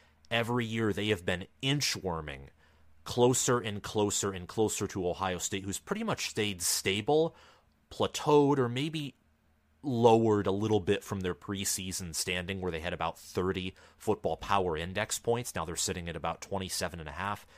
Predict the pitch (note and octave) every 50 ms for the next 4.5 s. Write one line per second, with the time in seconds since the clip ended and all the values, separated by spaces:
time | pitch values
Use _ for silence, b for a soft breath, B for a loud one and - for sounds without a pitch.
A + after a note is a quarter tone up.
0 | B B B B B B A2 B2+ D3+ - - - C#3 C#3+ B2 G#2+ - - - F#2+
1 | E2 - - - B2+ C#3+ C#3 - - C#3+ B2 G#2+ A#2 A2 G2+ G2+ G#2 G2 - -
2 | - F#2+ F2+ F#2 F#2 b b b b b b b - G2 G2 G2+ - - - A2
3 | G#2 F#2 G2 F#2 F2 E2+ E2+ G2+ G2+ G#2 G2+ G2+ F2+ G2+ F#2 - - - F#2 F#2
4 | F#2 - - - - D#2+ D#2+ F2 -